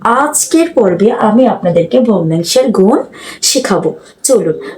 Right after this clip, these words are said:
বেশি কথা না বাড়িয়ে আমি প্রথমে ভগ্নাংশের গুণগুলো আপনাদেরকে করে দিই। আর যদি ভিডিওটা আপনাদের ভালো লাগে, তাহলে আমার চ্যানেলটি সাবস্ক্রাইব করে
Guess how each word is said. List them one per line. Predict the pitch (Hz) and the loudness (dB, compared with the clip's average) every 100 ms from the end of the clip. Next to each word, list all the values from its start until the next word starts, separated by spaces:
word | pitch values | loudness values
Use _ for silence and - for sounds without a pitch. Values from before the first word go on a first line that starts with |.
| 190 | 0
বেশি | 202 196 254 | 0 2 0
কথা | 226 226 196 | 0 0 0
না | 170 165 | 0 0
বাড়িয়ে | 165 190 311 - | 2 2 2 0
আমি | 180 220 202 196 | 2 2 2 0
প্রথমে | 208 196 214 240 262 | -2 0 2 4 4
ভগ্নাংশের | 190 160 170 170 269 202 | 2 0 -2 0 0 2
গুণগুলো | 180 170 180 240 220 | 2 2 0 2 -2
আপনাদেরকে | 170 160 170 - - - | -2 -2 0 0 0 2
করে | 233 180 160 | 2 2 0
দিই। | 160 - - - - 185 | -2 -4 -14 -12 -6 -2
আর | 226 - - - - - 196 | -2 -4 -12 -18 -16 -2 2
যদি | 233 302 277 | 2 2 2
ভিডিওটা | 202 170 160 - 233 453 - - - | 2 2 0 0 -2 -4 -8 -8 -6
আপনাদের | - 196 208 208 | -2 0 2 4
ভালো | 196 165 156 | 2 2 2
লাগে, | 160 180 - | 2 0 0
তাহলে | 220 214 208 | 2 2 2
আমার | 180 180 | 0 -2
চ্যানেলটি | 180 165 156 320 392 - - - | 0 0 0 0 -2 -8 -6 -2
সাবস্ক্রাইব | 190 - 175 170 - | 0 0 0 0 0
করে | 196 | 2